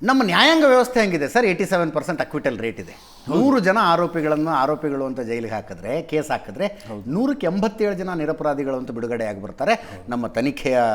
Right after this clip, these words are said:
Speaker 1: ಸ್ಟೇಟಸ್ ಹಂಗಿದೆ, ಪ್ರಾಸಿಕ್ಯೂಷನ್ನ ಲೆವೆಲ್ ಹಂಗಿದೆ.
Speaker 2: ವ್ಯವಸ್ಥೆಯೇ ಹಾಗೆ.
Speaker 1: ವ್ಯವಸ್ಥೆ ಹಂಗಿದೆ. ಅದ್ನ ಅಂದ್ರೆ
Speaker 2: ಹೌದು.
Speaker 1: ಅದನ್ನ ಒಪ್ಕೊಳ್ಬೇಕಾಗಿರೋದು.
Speaker 2: ಹೌದು.
Speaker 1: ನೂರಕ್ಕೆ ಎಂಬತ್ತೇಳು ಜನ ನಿರಪರಾಧಿಗಳು ಅಂತ ಬಿಡುಗಡೆ ಆಗ್ತಾರೆ ನಮ್ಮ ವ್ಯವಸ್ಥೆಯಲ್ಲಿ.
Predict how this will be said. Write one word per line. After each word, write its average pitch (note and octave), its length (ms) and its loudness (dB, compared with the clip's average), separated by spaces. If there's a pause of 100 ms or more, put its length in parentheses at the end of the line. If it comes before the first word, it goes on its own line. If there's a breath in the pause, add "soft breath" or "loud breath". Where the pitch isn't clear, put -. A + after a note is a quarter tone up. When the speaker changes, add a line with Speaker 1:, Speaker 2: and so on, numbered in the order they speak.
(180)
Speaker 1:
ಸ್ಟೇಟಸ್ D3+ 580 -2
ಹಂಗಿದೆ, D3+ 460 0
ಪ್ರಾಸಿಕ್ಯೂಷನ್ನ C#3 800 -4
ಲೆವೆಲ್ E3+ 280 2
ಹಂಗಿದೆ. G#2 200 -6
Speaker 2:
ವ್ಯವಸ್ಥೆಯೇ G#3+ 580 4
ಹಾಗೆ. C#3+ 200 4
Speaker 1:
ವ್ಯವಸ್ಥೆ E4+ 320 4
ಹಂಗಿದೆ. C#3 300 2
ಅದ್ನ G2 200 -6
ಅಂದ್ರೆ G#3 180 2
Speaker 2:
ಹೌದು. - 340 -8
Speaker 1:
ಅದನ್ನ B3+ 180 4
ಒಪ್ಕೊಳ್ಬೇಕಾಗಿರೋದು. A#3+ 720 4
Speaker 2:
ಹೌದು. B3+ 120 4
Speaker 1:
ನೂರಕ್ಕೆ E4 280 2
ಎಂಬತ್ತೇಳು C4+ 460 4
ಜನ B3 200 0
ನಿರಪರಾಧಿಗಳು A3+ 600 2
ಅಂತ G#3+ 140 -2
ಬಿಡುಗಡೆ G3 340 0
ಆಗ್ತಾರೆ F3+ 400 0
ನಮ್ಮ E3+ 180 -4
ವ್ಯವಸ್ಥೆಯಲ್ಲಿ. D3+ 1040 -2